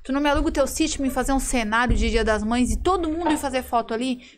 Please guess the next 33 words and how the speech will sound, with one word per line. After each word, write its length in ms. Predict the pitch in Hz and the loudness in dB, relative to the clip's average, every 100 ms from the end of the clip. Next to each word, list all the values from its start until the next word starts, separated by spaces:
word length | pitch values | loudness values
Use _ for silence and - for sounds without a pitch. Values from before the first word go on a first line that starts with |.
| - | -10
Porque 240 | 254 247 294 | -8 -4 -2
eu, 580 | 311 330 330 320 311 - | -2 -2 -4 -6 -10 -10
ah, 160 | 330 | -6
eu 80 | 233 | -4
vou 120 | 196 | -4
fazer 320 | 247 294 320 339 | -4 -6 -4 -4
um, 380 | 339 339 330 302 453 - 285 | -4 -6 -6 -4 -4 -6 -10
um 80 | |
cenáriozinho 560 | 302 330 302 311 294 311 | -10 -8 -8 -8 -12 -12
de 80 | 294 | -8
Dia 140 | 311 | -6
das 220 | 294 302 | -2 -2
Mães 280 | 262 196 180 | -4 -6 -10
esse 260 | 175 - 196 | -12 -10 -10
ano." 280 | 202 196 - _ _ | -10 -12 -18 _ _
Inventei, 500 | 214 302 330 226 - | -6 -6 -4 -4 -4
não 140 | 95 - | -10 -10
tem? 320 | 185 185 - - - - - - | -10 -8 -10 -12 -16 -18 -18 -10
Fazer 220 | 175 214 | -4 -2
um 100 | 240 | 0
local 320 | 226 220 196 | -2 -2 -4
só 420 | 185 - 247 269 | -4 -2 0 2
e 20 | 247 | 0
o 40 | |
pessoal 280 | 233 220 220 | -4 -4 -4
vai 100 | 214 | -2
tudo 140 | 240 | -2
ali 100 | 226 | -2
fazer 240 | 220 190 190 | -2 -4 -4
foto. 480 | - 233 240 - 233 - - - - - | -2 0 -2 -6 -16 -18 -20 -20 -20 -8
E 80 | 220 | -2
eu 120 | 254 | -2
fiz, 720 | 254 - 330 330 - - - | -2 -2 0 0 -4 -8 -12